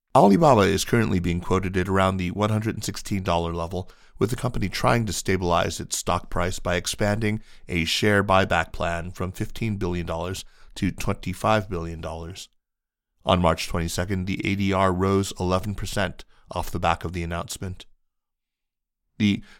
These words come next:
question that investors and financial analysts are asking now is where the B A T Troika and China's other internet giants go from here. Do historical valuation troughs present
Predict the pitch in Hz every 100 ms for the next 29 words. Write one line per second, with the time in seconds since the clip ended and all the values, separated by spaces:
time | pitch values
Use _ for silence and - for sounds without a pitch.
0 | - 143 139 - 107 92 87 85 87 -
1 | 90 85 87 85 85 87 90 - 87 87
2 | 85 87 - 87 87 85 - 85 87 95
3 | 87 87 - _ - 104 104 95 - 107
4 | 123 131 117 101 104 101 101 107 92 -
5 | 95 90 95 98 _ _ _ 92 92 92
6 | 95 92 87 - 98 92 87 - 104 -
7 | 95 92 - 87 87 - - 95 92 95
8 | 101 92 117 143 - _ _ _ _ _
9 | _ _ _ - 95 87 - 87 90 87
10 | 82 87 87 90 - 92 82 85 85 -
11 | - - _ - 98 92 87